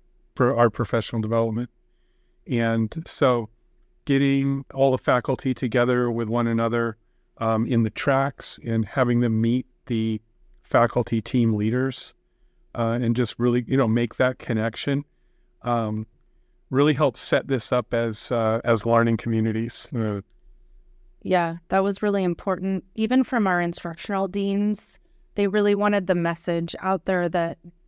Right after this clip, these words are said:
Speaker 2: these tracks are the, one of the main purposes is to build community. It can be easy anywhere to get siloed, but especially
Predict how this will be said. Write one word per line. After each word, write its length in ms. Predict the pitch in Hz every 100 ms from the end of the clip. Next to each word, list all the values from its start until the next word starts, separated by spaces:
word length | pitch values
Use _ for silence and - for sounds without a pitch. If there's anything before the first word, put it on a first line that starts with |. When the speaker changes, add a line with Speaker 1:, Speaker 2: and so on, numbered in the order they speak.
| _
Speaker 2:
these 500 | 208 190 190 185 -
tracks 540 | - - 180 190 - - - -
are 260 | 185 180
the, 260 | 175 196 170 _ _ _ -
one 320 | 180 190 196
of 140 | 180
the 80 | 170
main 380 | 165 165 165 175
purposes 560 | 208 196 214 214 202
is 160 | 180 165
to 100 | -
build 300 | 170 170 165
community. 720 | - 165 160 165 165 175 180 - _ _ _ -
It 240 | 214 -
can 160 | - 262
be 80 | 247
easy 680 | 190 196 180 214 208 202 - -
anywhere 580 | 185 214 254 269 277 262 -
to 120 | 269
get 220 | 226 185
siloed, 580 | - 240 240 240 240 233
but 140 | 180
especially 720 | 180 - 180 - 190 180 -